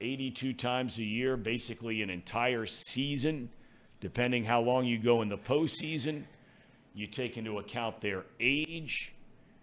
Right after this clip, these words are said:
for some of these guys like LeBron. I mean, they are just extraordinary athletes.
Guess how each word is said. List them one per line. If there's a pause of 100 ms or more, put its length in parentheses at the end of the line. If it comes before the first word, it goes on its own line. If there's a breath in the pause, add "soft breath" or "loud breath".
(160)
for
some
of
these
guys
like
LeBron.
I
mean,
they
are
just
extraordinary
athletes.